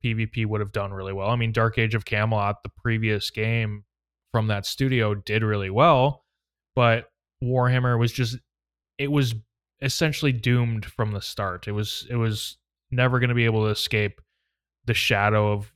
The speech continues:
World of Warcraft. So special shout out to Warhammer Online, Age of Reckoning. It has apparently a pretty lively private server right now that people play on. I've never tried it, but I know people like it.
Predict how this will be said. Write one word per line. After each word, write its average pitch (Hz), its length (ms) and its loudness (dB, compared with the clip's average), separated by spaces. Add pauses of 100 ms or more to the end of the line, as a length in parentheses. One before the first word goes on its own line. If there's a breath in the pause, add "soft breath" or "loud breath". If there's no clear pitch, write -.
World 107 220 -2
of 101 80 -2
Warcraft. 101 460 -4 (680)
So 101 400 -2
special 185 420 0
shout 139 240 4
out 123 100 2
to - 60 0
Warhammer 117 380 4
Online, 104 340 -2
Age 117 240 0
of 110 80 0
Reckoning. 107 360 0
It 107 80 -2
has 123 360 2
apparently 117 400 0
a 104 260 0 (640)
pretty 160 240 4
lively 113 720 2 (320)
private 104 280 0
server 104 300 -2
right 101 220 -2
now 101 220 -4
that 107 140 -6 (220)
people 110 200 -4
play 107 180 -4
on. 104 140 -2
I've 110 160 -2
never 120 200 0
tried 101 360 -2
it, 101 180 -4
but 101 180 -4 (460)
I 113 60 -2
know 117 100 0
people 117 240 0
like 98 260 -6
it. 98 140 -10